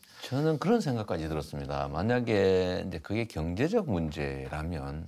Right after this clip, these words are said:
좀 계속 생-, <laughs> 생기는 거를 해역에 방문-, 방류해가지고 인근 국가한테 피해를 입힐 게 아니고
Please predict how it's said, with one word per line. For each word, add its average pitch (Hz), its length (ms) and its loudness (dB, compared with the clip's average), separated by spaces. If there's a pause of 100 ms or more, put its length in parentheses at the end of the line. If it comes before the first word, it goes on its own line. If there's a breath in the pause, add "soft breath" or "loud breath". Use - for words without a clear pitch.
(120)
좀 101 180 -4
계속 107 280 -4
생-, - 120 -2 (260)
<laughs> 92 440 0 (520 soft breath)
생기는 104 380 2
거를 82 180 2 (220)
해역에 101 400 4
방문-, 90 360 -2 (320)
방류해가지고 82 800 -2 (520 loud breath)
인근 104 280 2
국가한테 87 480 0
피해를 123 460 0
입힐 85 260 -4
게 80 100 -2
아니고 87 400 -4